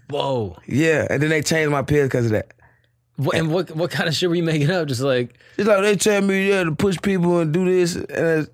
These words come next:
Speaker 2: yeah.
Speaker 1: But the doctors couldn't figure it out.
Speaker 2: They was like, "There's no, there's no way."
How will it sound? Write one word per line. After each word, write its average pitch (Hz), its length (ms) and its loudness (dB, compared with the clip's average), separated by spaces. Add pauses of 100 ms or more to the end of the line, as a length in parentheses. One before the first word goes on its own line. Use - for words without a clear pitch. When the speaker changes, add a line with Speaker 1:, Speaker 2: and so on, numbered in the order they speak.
Speaker 2:
yeah. 208 280 2 (600)
Speaker 1:
But 127 80 -4
the 120 80 0
doctors 123 360 0
couldn't 117 260 -2
figure 101 300 -2
it 95 80 0
out. 104 120 0
Speaker 2:
They 190 100 2
was 180 100 2
like, 160 140 2
"There's 170 220 2
no, 170 380 2
there's 170 200 0
no 170 180 2
way." 175 420 0